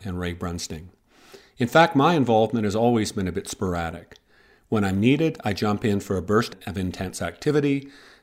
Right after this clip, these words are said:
then I step back and let things roll ahead. So for me, the history of Tula Salud is like a series of snapshots. Let me go through a few of those snapshots here.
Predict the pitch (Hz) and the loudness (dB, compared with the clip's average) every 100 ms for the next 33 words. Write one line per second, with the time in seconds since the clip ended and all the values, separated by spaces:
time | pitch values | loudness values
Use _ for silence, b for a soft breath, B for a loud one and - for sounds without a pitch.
0 | B 107 92 - - 131 113 110 107 107 | B -2 -2 -4 0 0 2 2 2 0
1 | - 113 b b 98 92 104 - 107 101 | -4 -20 b b -6 -2 -2 -2 -4 -2
2 | 98 92 90 87 95 78 82 _ _ _ | -2 -2 -2 -4 -6 -8 -12 _ _ _
3 | - - 110 120 123 170 160 117 131 - | -8 0 0 4 4 4 2 0 -2 -2
4 | 110 95 - 107 98 - 90 90 87 87 | -2 -2 0 0 0 -2 -2 -2 -4 -8
5 | B B 95 101 95 - 113 104 98 107 | B B -4 -4 -4 -2 0 0 -2 -8
6 | - 95 87 - 76 78 - - B B | -6 -6 -6 -8 -12 -12 -18 -18 B B
7 | B B 143 175 139 131 131 131 - 110 | B B 0 0 4 6 6 4 2 2
8 | 107 98 - 123 113 98 95 - 92 87 | 0 -4 0 2 2 0 -4 -4 -4 -4
9 | - 82 - - 90 71 | -4 -6 -6 -8 -8 -8